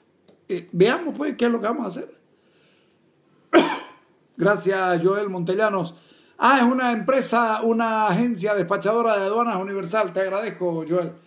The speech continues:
Ok, muchas gracias y saludos a todos, ¿ah? Me parece que es una barbaridad.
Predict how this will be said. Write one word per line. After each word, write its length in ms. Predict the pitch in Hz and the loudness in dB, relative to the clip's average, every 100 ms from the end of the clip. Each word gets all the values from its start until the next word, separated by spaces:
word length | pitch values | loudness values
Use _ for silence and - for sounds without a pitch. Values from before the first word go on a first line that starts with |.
| - - _ | -20 -20 _
Ok, 160 | 214 190 170 143 | 0 0 0 -2
muchas 280 | 208 226 185 | -2 0 2
gracias 400 | 202 175 165 156 | 2 0 -2 0
y 100 | 160 | 0
saludos 440 | 175 220 240 151 | 0 0 0 0
a 100 | 160 | -2
todos, 400 | 196 170 151 - | -4 -4 -6 -6
¿ah? 180 | 220 - - - _ _ _ _ _ _ | -6 -8 -20 -20 _ _ _ _ _ _
Me 240 | - 262 - | 2 4 4
parece 580 | 277 330 - 294 302 | -2 -4 -4 -6 -4
que 80 | - | 0
es 60 | 254 | 0
una 240 | 247 247 | 0 -2
barbaridad. 480 | 190 180 175 185 233 | -4 -4 -2 -4 -4